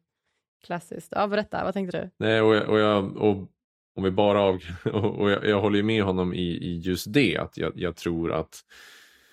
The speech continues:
Speaker 2: eh, vi, eh, ju mer vi jagar lycka, desto mindre lyckligare är vi. Och det har vi även, det har man även sett i vissa studier som man kollat på, liksom hur många som,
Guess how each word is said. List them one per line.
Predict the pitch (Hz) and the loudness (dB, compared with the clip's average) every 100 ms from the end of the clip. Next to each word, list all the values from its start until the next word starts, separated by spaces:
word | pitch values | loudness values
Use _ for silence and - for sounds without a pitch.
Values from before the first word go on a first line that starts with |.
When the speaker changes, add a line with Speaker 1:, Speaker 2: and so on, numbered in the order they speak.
| _ _ _ _ _ - | _ _ _ _ _ -10
Speaker 2:
eh, | 71 - - | -10 -10 -12
vi, | 82 92 82 80 85 | -4 -2 -2 0 2
eh, | 85 78 _ _ _ _ _ _ _ _ _ _ _ _ | 2 0 _ _ _ _ _ _ _ _ _ _ _ _
ju | 87 95 98 | -4 2 4
mer | 113 113 | 6 4
vi | 95 90 | 4 2
jagar | 98 90 90 104 | 4 4 4 2
lycka, | 85 - _ - 71 98 _ _ | 0 -4 _ -4 -4 -4 _ _
desto | 87 - 87 | -4 -2 -4
mindre | 82 78 76 76 | -2 -2 -4 -4
lyckligare | 73 76 - 71 71 | -6 -8 -12 -6 -4
är | - 92 62 | -2 -2 -2
vi. | - 80 _ _ 170 185 | -8 -14 _ _ -18 -8
Och | 87 82 80 | -6 -4 -6
det | 80 - 87 | -8 0 0
har | 87 80 | 2 0
vi | 78 | 0
även, | 73 71 71 71 67 67 - | -2 -2 -4 -8 -8 -10 -8
det | 80 | -6
har | 85 | -4
man | 85 80 73 80 | -4 -4 -8 -8
även | 73 76 | -8 -10
sett | - 82 69 _ - | -10 -10 -10 _ -10
i | 71 | -8
vissa | 71 78 - | -8 -10 -12
studier | - 101 117 101 73 | -4 -2 0 -2 -6
som | 73 - | -6 -8
man | 69 | -10
kollat | 76 69 71 69 | -8 -6 -6 -8
på, | - 64 | -8 -8
liksom | - 69 73 | -8 -10 -10
hur | |
många | 71 71 71 | -8 -8 -10
som, | - 71 | -10 -10